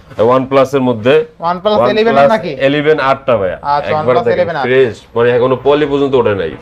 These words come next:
Speaker 2: আচ্ছা, OnePlus eleven আর থাকবে কত আজকে?
Speaker 1: উপরে পলি করা, পিছনে পলি করা আছে এখনো ভাইয়া।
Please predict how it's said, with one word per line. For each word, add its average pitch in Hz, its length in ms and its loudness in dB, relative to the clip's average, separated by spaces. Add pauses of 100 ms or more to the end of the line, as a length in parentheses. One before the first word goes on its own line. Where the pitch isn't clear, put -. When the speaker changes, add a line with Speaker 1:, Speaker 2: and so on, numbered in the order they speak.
(100)
Speaker 2:
আচ্ছা, 156 300 -2
OnePlus 185 340 -4
eleven 214 220 0
আর 220 100 0
থাকবে 202 260 -2
কত 208 160 0
আজকে? 185 260 -4 (420)
Speaker 1:
উপরে 123 260 0
পলি 131 260 0
করা, 120 220 0
পিছনে 123 340 -4
পলি 123 240 -2
করা 113 220 0
আছে 95 160 -4
এখনো 90 240 -6
ভাইয়া। 82 220 -6